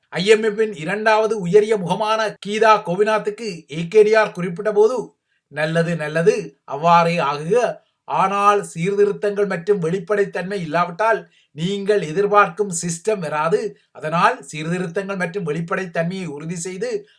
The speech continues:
அதனை சாத்தியமாக்குங்கள்" என ஐ எம் எஃப் சார்பாகவும் கீதா கோபிநாத் ஏ கே டி ஆருக்கு பதில் சொல்லியுள்ளார். அனைத்துலக நாணய நிதியத்தின் இரண்டாவது உயர் முகமான கீதா கோபிநாத் அரசாங்கத்துக்கு மட்டும் செய்தியை சொல்லவில்லை, மாறாக இலங்கையர்களுக்குரிய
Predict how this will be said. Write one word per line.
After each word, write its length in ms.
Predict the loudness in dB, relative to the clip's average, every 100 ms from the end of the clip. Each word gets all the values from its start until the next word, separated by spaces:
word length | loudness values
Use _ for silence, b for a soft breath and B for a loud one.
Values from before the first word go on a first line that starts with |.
| -4
அதனை 500 | -2 0 -2 -4 -8
சாத்தியமாக்குங்கள்" 840 | -6 -6 -4 -4 -2 -4 -6 -4
என 440 | -4 -2 -2 -4 _ _ _
ஐ 280 | -10 -4 -2
எம் 180 | -2
எஃப் 200 | -4 -8 -8
சார்பாகவும் 720 | -4 -2 2 2 2 -4 -6 -10 _ _
கீதா 400 | -8 -2 2 0 -2
கோபிநாத் 460 | -6 -4 -2 -4 -6 -16
ஏ 100 | -2
கே 160 | 2
டி 120 | 4 6
ஆருக்கு 280 | 4 2
பதில் 300 | -2 -2 -8
சொல்லியுள்ளார். 540 | -6 -4 -2 -2 -4 -2 -2
அனைத்துலக 480 | -2 -6 -2 0
நாணய 320 | 2 0 0 -4
நிதியத்தின் 380 | -6 -6 -8
இரண்டாவது 720 | -6 -4 -4 0 0 2 -2 -2
உயர் 360 | 0 0 0
முகமான 480 | 0 -2 0 -2 -4 -6
கீதா 280 | -2 0 4
கோபிநாத் 420 | 2 2 -2 -4 _ _ _ -12
அரசாங்கத்துக்கு 600 | -6 -2 -2 -2 -6 -4
மட்டும் 540 | -4 -4 -6 -6 -14 _ _
செய்தியை 500 | -10 -8 -4 -6 -2
சொல்லவில்லை, 520 | -2 0 -2 -2 -4 _
மாறாக 680 | -14 -2 4 4 2 -4 -8 b b
இலங்கையர்களுக்குரிய 880 | 0 0 6 8 8 6 4 -2 -2